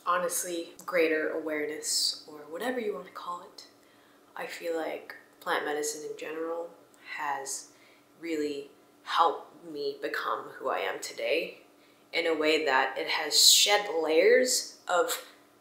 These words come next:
fake shit, of beliefs that I had about myself that became my reality because I was so attached to these ideas I had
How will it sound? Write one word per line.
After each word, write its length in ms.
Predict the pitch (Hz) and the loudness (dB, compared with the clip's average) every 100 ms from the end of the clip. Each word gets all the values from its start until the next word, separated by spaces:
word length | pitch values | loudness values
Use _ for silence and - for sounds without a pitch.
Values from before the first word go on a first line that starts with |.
| _ _ _ | _ _ _
fake 560 | 202 190 220 - - - - | 2 4 2 -2 -10 -14 -8
shit, 680 | - - - - - - - - _ _ _ _ _ | 0 0 2 -2 -4 -10 -14 -20 _ _ _ _ _
of 380 | - 170 147 139 - - _ _ _ _ _ _ | 2 2 2 -2 -12 -20 _ _ _ _ _ _
beliefs 380 | 185 185 214 - | -4 -2 -2 -2
that 120 | 180 | -2
I 40 | 160 | 0
had 360 | 160 - 151 | 2 2 2
about 220 | 160 175 180 | 2 0 0
myself 720 | 185 185 202 220 226 - - - | -2 0 0 0 -2 -10 -14 -10
that 260 | 190 170 - | -2 -2 -2
became 680 | - - 165 165 185 202 214 - - - _ _ _ _ _ _ | -8 -8 0 0 2 -2 -4 -8 -18 -20 _ _ _ _ _ _
my 200 | 175 165 | -2 2
reality 440 | 156 147 139 170 175 | 4 4 6 4 2
because 340 | - - 135 139 | -4 -6 -4 -2
I 140 | 151 | 0
was 140 | 147 | 0
so 260 | - 160 151 | 0 0 0
attached 720 | 143 - 139 139 - - - - - - _ | -2 -4 -2 2 2 2 0 -10 -20 -20 _
to 120 | - 156 | -8 -2
these 200 | 160 - | 0 2
ideas 520 | 156 - 135 135 - | 0 2 2 2 0
I 80 | 156 | -2
had 360 | - - - | 0 -2 -4